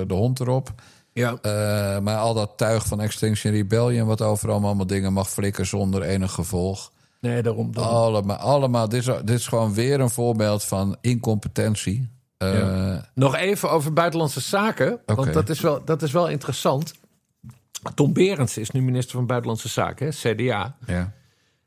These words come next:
Speaker 2: Eh, en dat is op zich wel goed, want waarom hebben ze hem er neergezet? Omdat in het Europees Parlement, eh,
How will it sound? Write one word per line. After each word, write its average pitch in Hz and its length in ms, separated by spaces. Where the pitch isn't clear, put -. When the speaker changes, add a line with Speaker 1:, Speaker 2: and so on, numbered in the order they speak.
Speaker 2:
Eh, 127 600
en 123 120
dat 156 200
is - 140
op - 80
zich 110 180
wel 120 240
goed, 180 320
want 113 220
waarom 113 400
hebben 117 260
ze 107 320
hem 135 260
er 123 100
neergezet? 110 680
Omdat 123 480
in 127 160
het 107 120
Europees 95 560
Parlement, 107 720
eh, 127 120